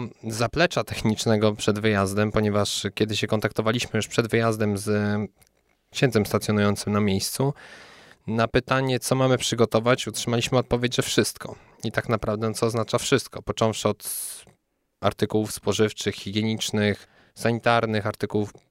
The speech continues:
gospodarstwa domowego. Tak naprawdę nasze bagaże, które zabraliśmy ze sobą, ważyły coś koło stu pięćdziesięciu kilo na cztery osoby, więc musieliśmy zabrać absolutnie wszystko.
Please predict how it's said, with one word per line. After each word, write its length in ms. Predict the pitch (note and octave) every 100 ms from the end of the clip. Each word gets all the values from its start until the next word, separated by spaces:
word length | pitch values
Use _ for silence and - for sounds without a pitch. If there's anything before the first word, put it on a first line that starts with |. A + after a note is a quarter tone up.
| _ -
gospodarstwa 580 | A2 - A2 A#2+ -
domowego. 640 | A#2 A#2+ A2+ A#2 A2+ G#2+ G2+ _ _ _ _ _ _ - -
Tak 180 | A2 -
naprawdę 380 | A#2 B2+ B2
nasze 540 | A#2 A#2+ - B2 A#2+ A#2+ _ _ _ _ _ _ _ _
bagaże, 540 | - A2 A#2 A2 B2 A#2+
które 220 | - A#2+
zabraliśmy 480 | A2+ G#2+ A#2 - A#2
ze 120 | A2
sobą, 360 | - A2+ A#2
ważyły 720 | A2 G#2+ G2 A2 A2+ A2 A2 G#2+ - - - -
coś 180 | - -
koło 140 | A2+
stu 160 | G2+ A#2+
pięćdziesięciu 420 | A#2+ A2+ - -
kilo 200 | - A2+
na 100 | G#2
cztery 240 | - -
osoby, 360 | G#2 - G#2 A#2+
więc 380 | A2 G#2+ A2 -
musieliśmy 380 | A2+ A#2+ - A2
zabrać 380 | G2 F#2+ A2
absolutnie 440 | - - G2+ - B2
wszystko. 520 | - A#2+ - A2+ A#2